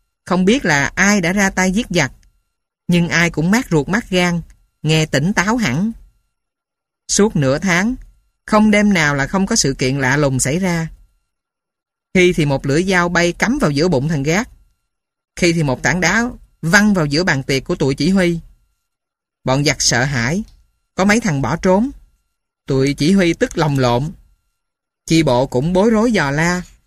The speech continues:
không biết cậu nào manh động đây. Làm ẩu như vậy, thế nào cũng sẽ tổn thất. Một đêm vào khoảng hai giờ khuya,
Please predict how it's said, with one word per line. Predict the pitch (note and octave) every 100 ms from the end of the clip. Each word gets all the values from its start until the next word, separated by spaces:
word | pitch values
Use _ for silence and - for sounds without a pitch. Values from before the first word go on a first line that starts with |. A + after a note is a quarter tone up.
| _ _
không | - E3+
biết | F#3+ -
cậu | C#3+
nào | D3+ C3
manh | E3+ F#3+
động | A#2 C3
đây. | E3 F3+ E3 - _ _ _ _
Làm | C#3 D3
ẩu | B2 F#3
như | A3+
vậy, | E3+ C#3 B2+ B2 - _ _ _
thế | - C4
nào | A3 C#3+
cũng | E3
sẽ | G#3 D#3+
tổn | C3 E3+
thất. | A3+ C#4 - _ _ _ _ _ _ _ _ _ _ _ _
Một | D#3+ C#3+ -
đêm | F3 F3+ F3
vào | D#3 C3+
khoảng | - B2+
hai | G#3 F#3+
giờ | D#3+ B2
khuya, | - F#3 F#3